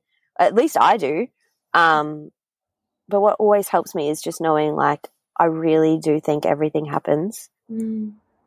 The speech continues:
Speaker 1: in the right time, when
Speaker 2: Yeah.
Speaker 1: it's meant to,
Speaker 2: Yep.
Speaker 1: and it's all just working out as it's meant to.
Speaker 2: Mm-hmm.
Speaker 1: So you can kind of take a bit of the stress off and
Speaker 2: Mm-hmm.
Speaker 1: just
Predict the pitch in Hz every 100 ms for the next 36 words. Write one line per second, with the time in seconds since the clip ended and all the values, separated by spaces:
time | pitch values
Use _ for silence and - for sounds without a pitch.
0 | - 156 147 139 143 - - 143 139 143
1 | 135 _ 156 151 151 214 208 147 - -
2 | 135 135 139 143 _ - 233 262 - 147
3 | 139 147 139 139 147 139 135 - - -
4 | 147 139 127 - 135 131 120 - - 135
5 | - - - - - - - 220 220 214
6 | 226 156 151 160 147 - 147 156 156 147
7 | - 135 135 135 123 131 - 110 117 78
8 | 82 - - 131 123 123 - -